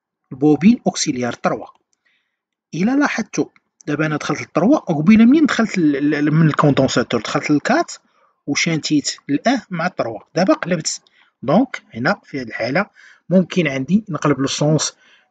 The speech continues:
ديال، ديال الموتور. دونك كنتمنى الاخوان تكونوا فهمتوا المساله. تبارك الله عليكم، الله يجازيكم بخير. فيما يكون عندكم شي خلط رجعوا لهذا الفيديو، راه غادي نتبرونشيو لي موتور ديالكم ان شاء الله مونوفازي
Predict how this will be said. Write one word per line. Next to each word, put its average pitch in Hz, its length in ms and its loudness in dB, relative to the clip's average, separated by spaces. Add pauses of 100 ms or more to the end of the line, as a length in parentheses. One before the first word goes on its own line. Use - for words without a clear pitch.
ديال، 135 260 0 (500)
ديال 139 140 0
الموتور. 120 560 -8 (200)
دونك 262 280 0
كنتمنى 208 840 4
الاخوان 151 380 -4
تكونوا 135 300 -6
فهمتوا 170 400 4
المساله. 139 500 -4 (400)
تبارك 139 280 -4
الله 127 120 -4
عليكم، 117 320 -4
الله - 1000 -6
يجازيكم 120 480 -2
بخير. 131 320 0
فيما 135 260 2
يكون 147 220 -2
عندكم 127 280 -4
شي - 160 -4
خلط - 480 -6 (240)
رجعوا 143 280 -2
لهذا 120 200 -2
الفيديو، 120 380 2 (440)
راه 127 100 0
غادي 120 200 -2
نتبرونشيو 123 500 -2
لي 120 100 2
موتور 113 380 2
ديالكم 117 300 0
ان 113 60 0
شاء 113 160 -2
الله 117 180 0
مونوفازي 113 540 2